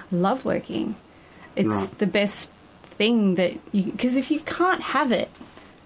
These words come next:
Speaker 1: you always want what you can't have.
Speaker 2: Yeah.
Speaker 1: If you feel like you can't have just a small thing, that was the thing that I think people don't understand is when you're, you know, growing up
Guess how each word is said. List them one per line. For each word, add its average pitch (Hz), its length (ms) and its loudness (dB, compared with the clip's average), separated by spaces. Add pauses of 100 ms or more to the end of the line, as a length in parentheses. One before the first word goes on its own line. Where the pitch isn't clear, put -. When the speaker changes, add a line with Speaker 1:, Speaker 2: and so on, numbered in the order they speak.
(300)
Speaker 1:
you 269 100 2
always 311 180 4
want 180 140 2
what - 100 -2
you - 60 -2
can't - 240 -8
have. 170 260 -6 (360)
Speaker 2:
Yeah. 104 220 2 (120)
Speaker 1:
If - 80 -4
you 277 100 2
feel 277 220 2
like 247 180 2
you 220 100 2
can't 214 320 -2
have 185 360 0
just - 280 -2
a 185 40 2
small 214 340 2
thing, 214 260 2
that 277 100 4
was 320 100 4
the 330 80 4
thing 247 220 2
that 208 120 2 (380)
I 214 60 0
think 226 180 2
people 233 180 2
don't 208 180 2
understand 190 440 2
is 180 140 2
when 190 140 4
you're, 190 320 2 (380)
you 208 80 2
know, 180 300 4 (160)
growing 190 300 2
up 165 120 0